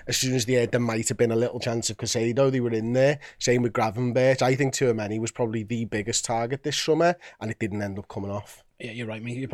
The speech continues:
Speaker 2: you, you, you wouldn't surprise you, would it? They, they, they certainly had the irons and a lot of fires, and that is different in the past because, like I say, they've been so good as well. This is the difference, isn't it, Chris? I suppose, is that when you, when we were the team on the rise and we were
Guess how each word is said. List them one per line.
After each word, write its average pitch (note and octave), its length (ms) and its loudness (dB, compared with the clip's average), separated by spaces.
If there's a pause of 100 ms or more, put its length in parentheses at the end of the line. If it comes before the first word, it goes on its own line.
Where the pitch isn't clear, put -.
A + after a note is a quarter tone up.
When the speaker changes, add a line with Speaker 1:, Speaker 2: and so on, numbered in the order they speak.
Speaker 2:
you, C3 280 -8 (140)
you, B2+ 140 -8 (160)
you D3+ 160 -16
wouldn't B2+ 200 -6
surprise G2+ 360 -8
you, G#2 80 -6
would G#2 80 -4
it? A2 80 -6
They, A#2 140 -2
they, A2 220 -4
they C3 320 -6
certainly D3+ 280 4
had D3 100 6
the C#3+ 60 6
irons A#2+ 320 0
and C3 80 0
a - 20 2
lot A#2+ 80 2
of A#2 80 -4
fires, G#2+ 300 -2
and C#3 80 4
that C#3 80 6
is C#3+ 80 2
different C3 400 0
in C#3 60 2
the C3+ 60 2
past B2+ 240 -4
because, C3 200 -6
like B2+ 100 2
I A2+ 60 -8
say, A#2 220 0 (500)
they've - 100 0
been D#3 140 4
so D#3+ 180 6
good B2 220 2
as C#3 80 0
well. C3+ 180 6
This C#3+ 160 2
is D#3+ 60 -4
the C#3+ 80 0
difference, B2 320 -2
isn't B2 100 0
it, B2 80 0
Chris? D3 160 0
I C#3+ 60 -2
suppose, C#3+ 360 6
is C3 100 4
that B2 260 6 (400)
when C#3 200 4
you, C#3 60 4
when C#3 140 6
we C#3+ 80 6
were B2 300 6
the C3+ 100 2
team C3+ 260 4
on B2 80 4
the A#2+ 100 0
rise A2+ 540 4
and A#2+ 100 0
we A#2 100 0
were A2 120 0